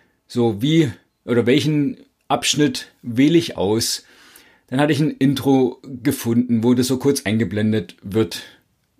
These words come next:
welcher Tag heute ist. Also heute dann entsprechend Tag zwei von X. Wie das Thema ist, der Titel,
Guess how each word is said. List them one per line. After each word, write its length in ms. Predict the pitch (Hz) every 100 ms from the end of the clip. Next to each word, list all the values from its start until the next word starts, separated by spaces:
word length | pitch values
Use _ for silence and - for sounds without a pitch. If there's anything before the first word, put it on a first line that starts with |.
| _ _ _
welcher 320 | 104 127 139
Tag 300 | 131 101 110
heute 260 | 110 107 113
ist. 420 | 104 110 - - - _ _ _ _ _
Also 240 | 104 98 90
heute 240 | 104 117
dann 140 | 123 107
entsprechend 640 | 113 - 113 110 117 -
Tag 280 | 127 135 -
zwei 360 | - 104 104 120
von 200 | 120 110
X. 440 | 120 127 - - _ - - _ _ _ _ -
Wie 300 | 139 131 - - _
das 200 | 110 -
Thema 380 | - 135 160 151
ist, 300 | 147 - -
der 140 | 101
Titel, 420 | - 170 175 165